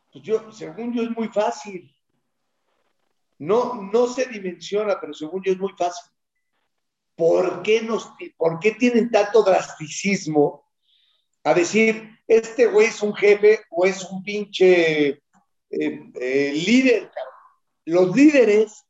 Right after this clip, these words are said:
los líderes no dejan que pase lo que ha pasado en la selección de México. El Tata Martino, lo primero que tenía que haber hecho es, ah, estamos en contra del Chicharito,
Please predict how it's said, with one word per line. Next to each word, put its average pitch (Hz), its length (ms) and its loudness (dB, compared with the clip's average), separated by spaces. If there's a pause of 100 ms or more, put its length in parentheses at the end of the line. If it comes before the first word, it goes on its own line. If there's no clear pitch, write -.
los 156 260 -8
líderes 226 500 2 (360)
no 226 220 0
dejan 240 400 -2
que 190 120 0
pase 202 500 0 (220)
lo 190 320 0
que 226 100 0
ha 247 160 -2
pasado 233 440 -2
en 208 80 -4
la 180 60 -6
selección 180 460 -8
de 202 80 -4
México. 208 480 -4 (280)
El 220 240 -2
Tata 359 340 -2
Martino, 233 800 -2
lo 247 280 -2
primero 330 460 -8
que 226 120 -8
tenía 240 320 0
que 240 80 0
haber 226 180 2
hecho 226 200 0
es, 202 220 -6
ah, 202 400 -4 (400)
estamos 254 440 -6
en 220 160 -6
contra 247 320 -4
del 233 120 -4
Chicharito, - 840 -4